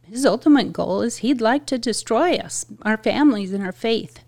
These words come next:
So we need to think about, what does our enemy, the adversary, look like today? It's, it certainly is not a man with a, a sword or a bow and arrow.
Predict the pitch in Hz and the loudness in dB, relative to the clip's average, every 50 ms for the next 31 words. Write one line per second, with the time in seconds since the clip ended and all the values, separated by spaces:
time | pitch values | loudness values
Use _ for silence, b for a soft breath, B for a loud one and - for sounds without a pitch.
0 | b b b - - - 220 233 247 247 247 254 254 - 294 277 - 254 285 294 | b b b -4 0 0 2 4 6 6 6 4 4 2 2 2 4 4 4 4
1 | 330 254 - 220 180 - - - 247 302 - - 247 285 330 - 330 254 - - | 4 2 2 0 -2 0 2 2 2 2 2 2 2 2 2 2 2 2 2 0
2 | - - 226 262 294 285 254 240 233 214 220 226 226 233 233 233 262 247 - - | -2 0 2 4 6 6 6 4 2 2 0 0 0 0 -2 -2 -4 -4 -2 -2
3 | 254 233 240 220 214 214 254 247 - 269 226 214 - - 220 208 196 220 220 254 | -2 -2 -2 -2 -2 -2 -2 -2 0 0 0 0 0 -4 -6 -4 -2 0 2 2
4 | 233 - 170 160 160 180 - - - - - - - _ _ _ _ B B B | 2 0 -2 -4 -6 -8 -10 -12 -14 -14 -14 -14 -18 _ _ _ _ B B B
5 | B B B - - - - - 349 302 254 285 247 202 208 220 220 226 233 233 | B B B -4 -4 -2 2 2 4 6 6 6 6 4 4 4 4 6 6 4
6 | 233 220 214 214 208 208 208 208 202 196 180 - - 175 - 151 - - - - | 4 4 2 2 2 0 0 0 0 0 0 -2 -2 -4 -4 -6 -10 -14 -8 -6
7 | 180 175 - - - 247 240 240 226 208 202 202 185 190 208 220 226 214 208 208 | -4 -4 -4 -2 2 4 4 6 6 4 2 2 4 4 4 4 4 4 2 2
8 | 214 220 226 180 180 185 196 | 4 4 2 2 0 -2 -4